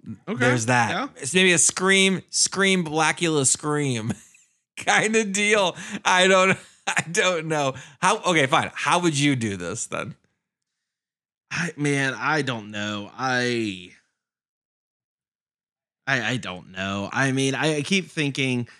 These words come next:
Speaker 1: you'd almost do it closer to, uh, The Last Dragon kind of style.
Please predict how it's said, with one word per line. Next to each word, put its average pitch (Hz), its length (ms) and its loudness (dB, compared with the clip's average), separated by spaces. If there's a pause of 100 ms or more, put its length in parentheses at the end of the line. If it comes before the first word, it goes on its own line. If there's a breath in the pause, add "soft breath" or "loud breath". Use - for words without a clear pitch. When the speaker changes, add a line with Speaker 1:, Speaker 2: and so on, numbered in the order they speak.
(360 soft breath)
Speaker 1:
you'd 143 180 4
almost 175 380 4
do 127 220 4
it 117 160 -4
closer 117 380 -2
to, 104 520 -4
uh, 104 360 -4
The 95 140 -8
Last 104 440 -2
Dragon 87 600 -8 (220)
kind 92 160 -8
of 85 80 -10
style. 85 520 -12